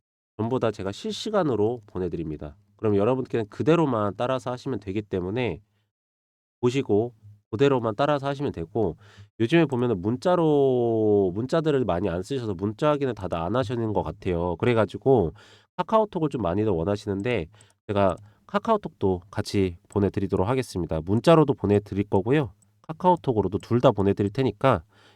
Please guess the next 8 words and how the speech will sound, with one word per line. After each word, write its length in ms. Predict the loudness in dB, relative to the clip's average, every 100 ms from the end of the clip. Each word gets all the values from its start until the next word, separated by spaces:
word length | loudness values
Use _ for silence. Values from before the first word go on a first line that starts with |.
| -2
여러분들께서 540 | 0 2 0 -2 -8 -4
놓치지 360 | -4 -2 -2
마시고 640 | 2 0 0 -2 -2 -2 -4 _ _ -8
꼭 140 | -6
그대로 240 | 0 0 2
따라하실 460 | 2 2 2 -2
수 140 | -4 -8
있게, 440 | -8 -4 -2